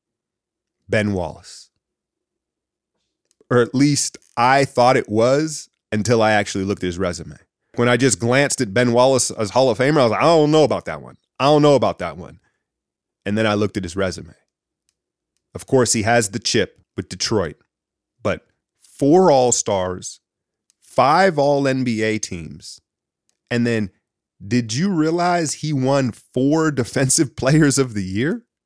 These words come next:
Four? Man, that, that must have been during my party years 'cause I don't remember all that, bro. I, I know he was nice and he had his run. It was a cool story because he came out of nowhere. Was he even drafted?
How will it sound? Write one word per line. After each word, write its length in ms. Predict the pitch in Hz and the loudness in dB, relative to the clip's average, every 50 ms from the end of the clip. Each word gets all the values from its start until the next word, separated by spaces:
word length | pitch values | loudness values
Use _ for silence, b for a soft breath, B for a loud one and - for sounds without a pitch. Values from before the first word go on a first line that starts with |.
| _ _ _ _ _ _ | _ _ _ _ _ _
Four? 540 | _ - - 123 139 170 247 339 370 359 359 - _ _ _ _ _ _ _ _ _ _ _ _ _ _ _ _ _ _ _ _ - | _ -6 -2 2 4 6 6 6 4 2 0 -4 _ _ _ _ _ _ _ _ _ _ _ _ _ _ _ _ _ _ _ _ -8
Man, 600 | 98 101 95 104 120 123 110 98 85 76 76 - | -6 -4 -4 -2 -2 -2 -2 -2 -4 -8 -10 -2
that, 240 | - 139 135 B B B B B B - | -2 -2 -2 B B B B B B 0
that 100 | 156 180 | 2 4
must 180 | 190 160 - | 4 2 2
have 100 | 156 139 | 0 0
been 120 | 143 135 127 | 2 2 4
during 220 | 139 139 131 123 | 4 4 4 4
my 140 | 120 117 110 | 2 2 0
party 340 | - - 123 135 131 117 104 | 2 2 2 2 2 2 0
years 300 | 92 85 82 85 80 - | -4 -4 -6 -8 -10 -8
'cause 160 | - 92 101 | -6 -2 0
I 120 | 107 135 | 2 4
don't 180 | 147 135 117 107 | 4 4 2 2
remember 360 | 101 104 117 117 104 98 95 | 0 0 0 0 0 2 2
all 160 | 95 92 90 | 2 2 2
that, 240 | 95 95 82 - - | 0 0 -2 -4 -8
bro. 260 | 87 82 76 78 - _ - | -12 -12 -12 -14 -18 _ -4
I, 280 | 101 104 - - 120 | -4 -4 -2 0 0
I 20 | 135 | 4
know 180 | 151 160 151 | 4 6 6
he 100 | 147 147 | 6 4
was 180 | 147 135 123 131 | 4 2 2 2
nice 340 | 139 147 147 143 135 - 120 | 2 4 2 2 0 0 -2
and 100 | 117 120 | -2 -2
he 60 | 120 | 0
had 180 | 127 135 135 127 | 2 2 2 2
his 140 | 113 98 | 2 -2
run. 460 | 107 117 131 139 139 139 131 127 127 b b b b | -2 0 2 2 2 2 0 -2 -6 b b b b
It 80 | 135 | 0
was 100 | 131 123 | 2 2
a 80 | 117 113 | 2 0
cool 400 | - _ - - - 196 165 143 | -2 _ -8 0 2 2 4 4
story 400 | - - - - 165 165 156 127 | 2 -2 0 2 4 4 4 4
because 240 | 120 113 - 131 117 | 2 0 -4 -4 -4
he 80 | 113 | -4
came 300 | - - 160 165 170 165 | -4 -2 0 0 2 2
out 100 | 151 131 | 2 2
of 80 | 113 113 | 2 2
nowhere. 240 | 135 151 143 113 101 | 2 2 2 2 0
Was 140 | 101 110 - | 0 0 0
he 80 | 170 | 0
even 360 | 202 214 240 247 180 151 120 | -2 -2 -2 0 0 0 0
drafted? 640 | 107 98 101 117 135 151 160 - - 170 165 165 160 | 0 0 2 2 2 2 0 -2 -6 -8 -8 -8 -10